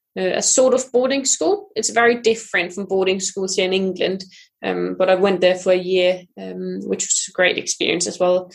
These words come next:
But then in September, while I was there, I, um, I sent my, my application. And then I got a reply back saying, "Yeah, we've in-, we're gonna invite you for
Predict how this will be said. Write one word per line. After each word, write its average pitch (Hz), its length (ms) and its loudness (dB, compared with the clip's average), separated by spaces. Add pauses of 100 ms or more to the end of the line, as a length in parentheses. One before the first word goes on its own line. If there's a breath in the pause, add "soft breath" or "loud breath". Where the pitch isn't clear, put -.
(520 loud breath)
But 180 280 0
then 190 540 2 (800)
in 202 120 0
September, 202 640 2
while 190 280 4
I 185 60 4
was 185 180 -2
there, 180 360 2
I, 180 440 -2
um, 175 520 -8 (460)
I 214 60 -18
sent 208 340 0
my, 185 460 0 (100)
my 180 680 0
application. 269 580 -2 (800 loud breath)
And 208 180 4
then 214 680 4 (140)
I 226 80 -2
got 214 220 4
a 208 40 6
reply 208 360 2
back - 220 0
saying, 214 260 0
"Yeah, 277 200 -2 (240)
we've 226 540 -2
in-, 208 380 -2
we're 202 160 -4
gonna 202 200 2
invite 190 360 2
you 202 100 0
for 190 640 0